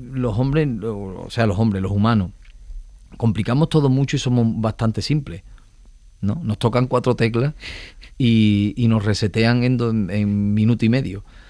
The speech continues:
Entonces, algo, un an-, un, un, un, un ancla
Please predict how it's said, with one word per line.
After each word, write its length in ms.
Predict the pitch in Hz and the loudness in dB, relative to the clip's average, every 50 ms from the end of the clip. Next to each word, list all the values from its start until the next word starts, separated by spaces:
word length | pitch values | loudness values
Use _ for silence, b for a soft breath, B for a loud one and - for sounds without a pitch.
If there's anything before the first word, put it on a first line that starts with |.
| B B B B B | B B B B B
Entonces, 600 | 110 113 98 117 117 117 - 139 131 131 123 - - - - - - - - - - - - | -2 0 2 2 2 2 2 2 2 2 0 -2 -6 -18 -20 -20 -20 -20 -20 -20 -20 -8 -2
algo, 540 | - 120 127 131 127 135 131 131 131 131 120 | 0 0 0 2 2 2 2 4 2 2 2
un 160 | 120 120 120 | 2 2 2
an-, 200 | 117 117 117 - - - - | 2 2 0 -2 -6 -10 -6
un, 240 | 117 113 110 101 - | -2 -2 -2 -2 -2
un, 80 | 110 110 | -2 -2
un, 560 | 104 101 78 104 101 98 95 95 92 - - - - - - - - - - - | -2 -2 -2 -2 -2 0 0 0 -2 -4 -8 -12 -16 -18 -18 -18 -18 -18 -10 -4
un 140 | 110 101 104 | -2 0 2
ancla 680 | 113 123 120 - - 113 101 95 92 90 90 107 110 | 4 4 2 2 0 -2 -2 -2 -2 -4 -8 -10 -12